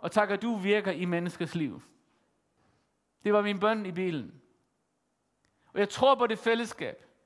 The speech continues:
Andre gange, så går jeg bare derhjemme, så får jeg bare lyst til nogle gange bare at gå og bede. Bare tilbede ham, synge nogle sange.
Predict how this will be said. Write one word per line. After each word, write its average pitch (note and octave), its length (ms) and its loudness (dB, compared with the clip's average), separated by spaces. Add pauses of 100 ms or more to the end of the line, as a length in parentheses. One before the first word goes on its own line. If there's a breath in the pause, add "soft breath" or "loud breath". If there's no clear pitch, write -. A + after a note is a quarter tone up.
(680 soft breath)
Andre B3+ 240 4
gange, A#3+ 320 4
så A#3 160 -2
går B3 200 6
jeg A#3+ 140 6
bare A3 140 8
derhjemme, G#3+ 400 2
så G#3+ 120 -6
får A3 120 2
jeg G#3+ 100 4
bare G3+ 160 4
lyst A3+ 220 -4
til F3+ 220 -2 (420 loud breath)
nogle A3 300 2
gange G#3+ 140 0
bare G#3 140 6
at G3+ 80 0
gå G3+ 80 2
og F3+ 140 4
bede. F#3 440 0 (1400)
Bare G3+ 160 6
tilbede A3+ 480 -2
ham, F3 180 0
synge A#3 320 -2
nogle G#3+ 220 0
sange. G3 480 -2